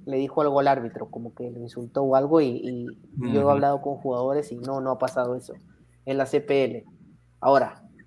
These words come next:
Speaker 1: una falta como la de Kyle Becker, si a, si a, si a Laparé le dieron tres fechas, por una falta que no era tan grave como la que acaba de cometer él, ahora, si solo le dan dos, pues ya, ya te das cuenta ahí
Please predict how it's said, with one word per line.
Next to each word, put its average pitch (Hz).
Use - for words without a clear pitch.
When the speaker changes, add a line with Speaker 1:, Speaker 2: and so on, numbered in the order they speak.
Speaker 1:
una 156
falta 180
como 143
la 117
de 113
Kyle 151
Becker, 180
si 135
a, 123
si -
a, 131
si -
a 131
Laparé 139
le 143
dieron 139
tres 170
fechas, 196
por 139
una 151
falta 165
que 139
no 151
era 165
tan 170
grave 147
como 127
la 113
que 117
acaba 151
de 135
cometer 127
él, 135
ahora, 135
si 123
solo 170
le 156
dan 160
dos, 214
pues 156
ya, 139
ya 147
te 147
das 143
cuenta 147
ahí 139